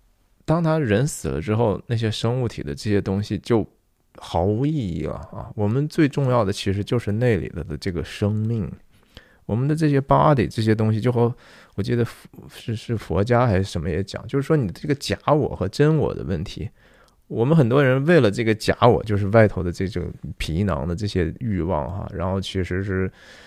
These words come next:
呃，做了很多其实没有用，用的事情，受了很多的苦，但是忘了自-，自己的其实真我是那个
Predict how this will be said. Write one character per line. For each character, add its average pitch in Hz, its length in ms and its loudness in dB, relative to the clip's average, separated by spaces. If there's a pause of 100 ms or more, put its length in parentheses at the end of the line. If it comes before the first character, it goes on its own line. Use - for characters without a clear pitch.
(340)
呃， - 260 -6
做 117 200 2
了 101 80 4
很 90 180 2
多 107 220 2
其 101 200 -2
实 98 100 -2
没 95 160 0
有 98 140 0
用， 98 280 -2
用 107 240 0
的 76 80 -2
事 85 160 -4
情， 80 160 -6
受 110 200 0
了 95 100 2
很 87 120 -2
多 87 180 0
的 95 100 -2
苦， - 320 -16
但 101 120 -2
是 98 100 -2
忘 107 240 2
了 95 80 0
自-， 104 260 -2
自 101 220 -4
己 80 120 -6
的 78 120 -6
其 95 180 -4
实 101 120 -2
真 127 280 4
我 104 140 -2
是 - 140 -4
那 92 280 2
个 85 260 -2